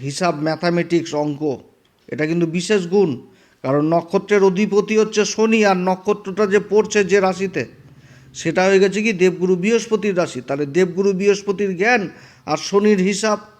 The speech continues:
শনি তো ন্যায়ের দেবতা, যার জন্য হিসাব জিনিসটা খুব ভালো মতন করে বুঝে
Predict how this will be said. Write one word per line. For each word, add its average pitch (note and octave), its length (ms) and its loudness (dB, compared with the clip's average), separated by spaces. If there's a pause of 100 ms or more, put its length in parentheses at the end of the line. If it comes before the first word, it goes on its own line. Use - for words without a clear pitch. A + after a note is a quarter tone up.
শনি F#3+ 280 0
তো F#3+ 140 2
ন্যায়ের G3 320 2
দেবতা, F#3 380 2 (460)
যার D#3+ 220 -2
জন্য G#3+ 240 2 (320)
হিসাব D#3+ 400 0
জিনিসটা G3 380 -4
খুব G3 240 -4
ভালো E3 200 -2
মতন F#3+ 300 -2
করে G3 200 2
বুঝে F#3 340 -2